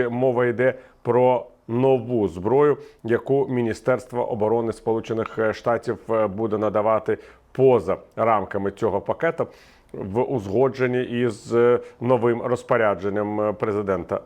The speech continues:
Дональда Трампа. Однак, е, якими б не були рішення американського воєнного відомства,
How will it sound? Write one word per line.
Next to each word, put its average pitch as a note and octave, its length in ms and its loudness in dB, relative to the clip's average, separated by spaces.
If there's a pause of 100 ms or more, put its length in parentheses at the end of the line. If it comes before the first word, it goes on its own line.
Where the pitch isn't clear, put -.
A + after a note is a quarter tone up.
Дональда F#2+ 420 -2
Трампа. - 420 -14 (240)
Однак, C3+ 460 4 (280)
е, A#2+ 240 4 (400)
якими A#2 460 0
б G2+ 120 -4
не A2+ 140 2
були A2+ 360 0 (120)
рішення A2 540 -2
американського G#2 880 -2
воєнного G2 560 -2
відомства, D3+ 440 -4